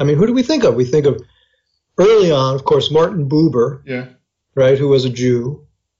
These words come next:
Speaker 1: uh, Edmund Husserl, who was a Jew,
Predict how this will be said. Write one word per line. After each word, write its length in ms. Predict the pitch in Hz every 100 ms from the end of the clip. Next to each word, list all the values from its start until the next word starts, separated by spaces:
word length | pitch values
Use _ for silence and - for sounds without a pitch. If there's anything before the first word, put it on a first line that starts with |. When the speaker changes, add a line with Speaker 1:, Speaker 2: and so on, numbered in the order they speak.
| _ _ _
Speaker 1:
uh, 380 | 147 135 131 127 - -
Edmund 300 | 156 156 151
Husserl, 720 | 127 185 180 147 131 131 160 - _ _ _ _
who 160 | 151
was 240 | 139 135 123
a 40 |
Jew, 600 | 113 120 127 117 120 131